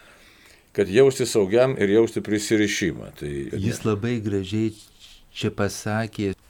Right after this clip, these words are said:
Speaker 2: ir, galima sakyti, skirstė žmogaus gyvenimą į dvi tokias stadijas, bet aš išskirčiau dar ir trečią stadiją, tai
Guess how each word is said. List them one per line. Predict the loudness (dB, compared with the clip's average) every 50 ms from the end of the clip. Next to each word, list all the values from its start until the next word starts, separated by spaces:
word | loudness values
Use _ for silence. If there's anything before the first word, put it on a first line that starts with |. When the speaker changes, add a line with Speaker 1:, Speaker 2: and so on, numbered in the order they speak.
| _ _
Speaker 2:
ir, | -8 -6 -4 -4
galima | -2 -2 -2 -2 -4
sakyti, | -6 -6 -6 -6 -6 -6 -6 -10 -12 -8 -8 -8 -10
skirstė | -8 -8 -6 -6 -6 -6 -4 -4 -4 -4
žmogaus | -4 -4 -6 -4 -2 -2 -4 -4 -4
gyvenimą | -6 -6 -4 -4 -4 -4 -4 -4 -4 -4 -4 -4 -4
į | -4 -6 -6
dvi | -6 -8 -10 -10 -6 -2 0 0 0 0 -2 -8 -16 -20 -20 -20 -20 -20 -20 -20 -20 -20 -20 _ _ _ _
tokias | -6 -4 -4 -2 -2 -2 -2 -2
stadijas, | -2 -2 -2 0 0 -2 -2 -4 -4 -2
bet | -4 -4 -2
aš | -2 -4 -4 -8
išskirčiau | -10 -6 -6 -6 -4 -4 -4 -2
dar | -2 -2 -2 -2
ir | -4 -4
trečią | -2 -2 -2 -2 -4 -6 -8 -8
stadiją, | -6 -6 -6 -4 -4 -4 -6 -8 -8
tai | -6 -6 -4 -4